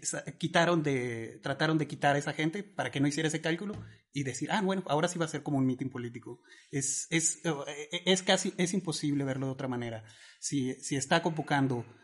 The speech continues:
la diputada de este partido a través de la, a través de su curul, eh, felicitando al gobierno del estado que es de su partido y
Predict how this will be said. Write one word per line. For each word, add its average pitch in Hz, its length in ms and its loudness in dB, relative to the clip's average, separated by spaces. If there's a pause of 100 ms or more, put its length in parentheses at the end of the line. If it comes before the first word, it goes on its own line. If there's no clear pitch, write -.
(200)
la 135 120 0
diputada 147 540 4
de 127 280 0
este 143 260 -2
partido 127 500 -2
a 131 80 0
través 127 220 -4
de 143 80 2
la, 117 420 0 (320)
a 131 80 -8
través 139 200 0
de 156 40 0
su 147 120 -2
curul, 127 420 0 (240)
eh, 113 600 -6 (320)
felicitando 143 580 4
al 135 80 4
gobierno 131 320 2
del 139 100 2
estado 131 300 -2
que 139 80 -4
es 123 60 -4
de 131 80 -2
su 135 120 -10
partido 127 720 -2
y 117 460 -8